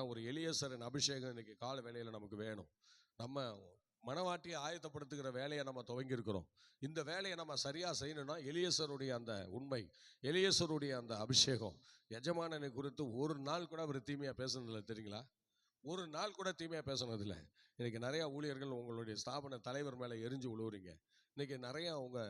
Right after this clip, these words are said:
ஸ்தாபன தலைவர்களை பேசுறீங்க. பேசக்கூடாது. பேசுகிற சூழ்நிலை வரதான் செய்யும், ஆனா அது பேசக்கூடாது. நமக்கு பேசுறதுக்கு இல்ல, நம்ம உண்மையை தான் கர்த்தர் பார்க்கிறார். ஸ்தோத்திரம். ஊழியக்காரனை பார்த்து சில நேரத்துல ஆண்டவர் ஆசீர்வதிப்பார்.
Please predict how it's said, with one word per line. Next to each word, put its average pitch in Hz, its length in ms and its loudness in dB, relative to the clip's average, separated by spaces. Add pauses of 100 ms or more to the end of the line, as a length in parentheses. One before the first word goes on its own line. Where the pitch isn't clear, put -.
(160)
ஸ்தாபன 139 460 -4
தலைவர்களை 120 540 -2 (220)
பேசுறீங்க. 104 440 0 (540)
பேசக்கூடாது. 110 520 0
பேசுகிற 139 420 0
சூழ்நிலை 143 380 -2
வரதான் 143 380 4
செய்யும், 139 320 2 (360)
ஆனா 127 140 -6
அது 120 160 -4
பேசக்கூடாது. 113 540 -4 (720)
நமக்கு 123 260 4
பேசுறதுக்கு 127 520 4
இல்ல, 113 120 4 (720)
நம்ம 120 260 -2
உண்மையை 139 340 4
தான் 143 160 4
கர்த்தர் 120 280 0
பார்க்கிறார். 107 360 2 (540)
ஸ்தோத்திரம். 104 480 0 (120)
ஊழியக்காரனை 131 480 -2
பார்த்து 139 300 -6
சில 127 200 -2
நேரத்துல 127 380 -4
ஆண்டவர் 120 260 -2
ஆசீர்வதிப்பார். 104 520 0